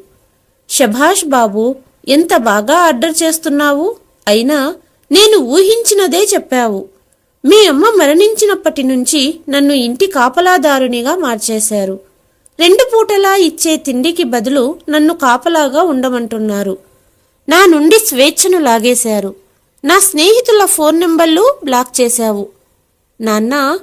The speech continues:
నీకు డిస్టర్బ్ అవుతుందని స్నేహితుల నెంబర్ బ్లాక్ లిస్ట్లో పెట్టాను," అన్నాడు కొడుకు. "నిజంగా నీకు అంత ప్రేమ ఉంటే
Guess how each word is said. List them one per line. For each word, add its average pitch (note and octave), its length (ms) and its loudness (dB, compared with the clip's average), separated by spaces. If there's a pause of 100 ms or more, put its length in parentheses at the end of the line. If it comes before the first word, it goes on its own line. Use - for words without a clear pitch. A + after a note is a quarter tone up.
(280)
నీకు A4 220 2
డిస్టర్బ్ F#4 380 -2
అవుతుందని G#4 540 2
స్నేహితుల F#4+ 520 -2
నెంబర్ C#4 400 -4
బ్లాక్ A#3 380 -2
లిస్ట్లో D#4 320 -2
పెట్టాను," A3+ 560 -4 (140)
అన్నాడు A3 360 -4
కొడుకు. G#3 460 -8 (640)
"నిజంగా A#4 600 2
నీకు A4 220 2
అంత C#4+ 280 0
ప్రేమ A#3+ 420 -2
ఉంటే D4+ 580 -2